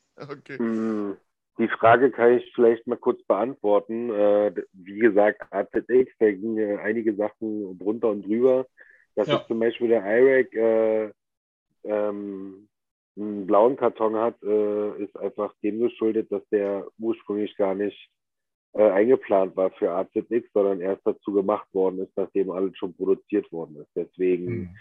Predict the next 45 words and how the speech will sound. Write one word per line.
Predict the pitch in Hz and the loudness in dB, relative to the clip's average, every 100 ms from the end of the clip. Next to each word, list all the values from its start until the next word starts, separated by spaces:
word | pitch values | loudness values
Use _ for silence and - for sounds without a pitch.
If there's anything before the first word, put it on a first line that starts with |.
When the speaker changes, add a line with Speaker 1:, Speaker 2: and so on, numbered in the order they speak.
| - | -14
Speaker 1:
Ach, | 92 - 135 | -12 -12 2
Speaker 2:
wird | 101 98 | 2 6
Speaker 1:
heftig. | |
Speaker 2:
er | 98 | 6
jetzt | 95 - _ _ _ - | 4 2 _ _ _ 0
natürlich, | 104 101 113 107 104 - | 0 2 0 0 0 -2
äh, | 90 98 95 | -2 0 0
nicht | 95 98 107 | -2 -8 -8
nochmal | 90 98 95 98 | -4 0 0 2
Geld | 95 95 104 | 2 0 0
in | 101 | -2
die | 98 | -2
Hand | 95 95 | -2 -4
genommen | 101 95 92 92 | -4 -2 -4 -4
und | 90 90 90 _ _ - - _ 98 | -6 -6 -12 _ _ -20 -20 _ -14
einen | 90 | 0
teureren | 101 98 92 95 92 90 | 4 6 6 4 2 0
Karton | 87 98 - 95 95 | -2 -2 0 -2 -2
zusammengeschustert, | 98 90 87 92 - 98 - 98 80 | -2 -2 0 -4 -4 -10 -4 -4 -2
wenn | 87 | -2
man | 90 | -2
halt | 87 87 - | -2 -6 -4
schon | 90 85 73 | -2 -2 -6
einen | 80 80 | -6 -4
hat, | 85 - | -6 -8
sag | 76 | -12
ich | 73 - | -12 -16
mal. | - 131 | -18 -16
So, | 131 | -6
Speaker 3:
Ja, | 120 117 - | -4 -4 -4
Speaker 2:
weißt | 110 123 | -6 -8
du? | |
Speaker 3:
macht | 90 - | -12 -8
ja | 107 | -6
auch | 95 | -6
Speaker 2:
Ist | - | 2
Speaker 3:
keinen | 110 | 2
Sinn. | 107 | 4
Speaker 2:
natürlich, | 117 123 - - - | 4 4 4 -4 -4
ja, | 90 90 95 101 | 2 4 6 4
ist, | 95 - | 2 -2
ist | 101 - | -4 2
natürlich | 113 117 117 113 - | 2 4 0 0 2
so | 113 110 - | 2 2 0
für | 113 113 110 110 | 4 8 8 6